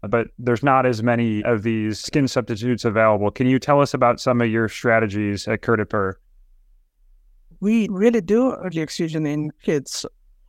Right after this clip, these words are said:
Speaker 2: and we often start on day two. We go in serial excision with about ten to twelve percent of excision at each go. And then we also use amnion because we have got a birthing center at our hospital,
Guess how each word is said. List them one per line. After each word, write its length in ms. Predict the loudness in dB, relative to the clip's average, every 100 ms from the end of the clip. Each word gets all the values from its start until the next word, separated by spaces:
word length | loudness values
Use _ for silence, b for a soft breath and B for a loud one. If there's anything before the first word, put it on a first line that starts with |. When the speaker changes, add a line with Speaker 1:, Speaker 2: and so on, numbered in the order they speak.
| -10
Speaker 2:
and 280 | -4 -4 -4
we 160 | 0 0
often 240 | 2 -2
start 300 | -2 -2 -2
on 300 | -2 -4 -4
day 240 | -4 -6 -6
two. 280 | -4 -4 -4 _ _ _ _
We 160 | -8 -8
go 320 | -4 -4 -2
in 220 | -2 -2
serial 360 | -4 -4 -2 -2
excision 400 | -2 -4 2 2
with 180 | 2 -4
about 300 | -2 -2 -2 -2
ten 160 | -2
to 80 | -2
twelve 240 | -4 -4 -4
percent 320 | -4 -4 -4
of 100 | -2
excision 420 | -2 -2 -2 -2 -4
at 120 | -10 -8
each 260 | -8 -6
go. 320 | -2 0 0 -6 -20 _ _ _
And 160 | -2 0
then 200 | 2 2
we 80 | 4
also 240 | 2 2
use 320 | 0 0 -2
amnion 560 | -2 0 0 0 0 0
because 260 | -2 -6 -2
we 60 |
have 120 | -4
got 140 | -2 -4
a 60 |
birthing 340 | -2 -2 0 0
center 240 | 0 -2
at 140 | 0 0
our 60 |
hospital, 420 | 0 -2 -4 -6